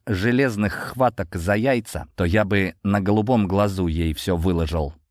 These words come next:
Про Катеньку Крюгер, любовную историю и золотые соболя. А теперь «Йован!» — заорал я в полный голос. «Йован, ты еще здесь?» «Ты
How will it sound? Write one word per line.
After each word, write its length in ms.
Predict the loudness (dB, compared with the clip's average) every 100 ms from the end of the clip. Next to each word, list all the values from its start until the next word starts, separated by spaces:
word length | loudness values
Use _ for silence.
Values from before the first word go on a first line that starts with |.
| -2
Про 140 | -2
Катеньку 580 | 0 -2 -2 -4 -4 -6
Крюгер, 560 | -2 -2 0 0 -2 -4 -12
любовную 760 | -4 -2 0 0 2 0 0 -2
историю 720 | -2 -4 -4 -2 0 2 0 0
и 200 | -2 -2
золотые 600 | 0 0 0 0 0 -2
соболя. 580 | -2 0 0 0 -4 -8 _ _ _ _
А 120 | -8 -6
теперь 440 | -4 0 -2 -2 _ -6
«Йован!» — 1040 | -4 -2 0 2 2 2 2 2 0 -4 -8
заорал 440 | -4 2 2 4 2
я 160 | 0
в 80 | 0
полный 320 | 0 2 2
голос. 420 | 2 2 2 0 -4
«Йован, 880 | -4 0 2 4 4 4 2 0 -2
ты 320 | -4 -2 0
еще 360 | -2 0 0 0
здесь?» 960 | -2 -2 0 2 2 2 -2 -8 -12 -18 _ _ _
«Ты 280 | 0 2 0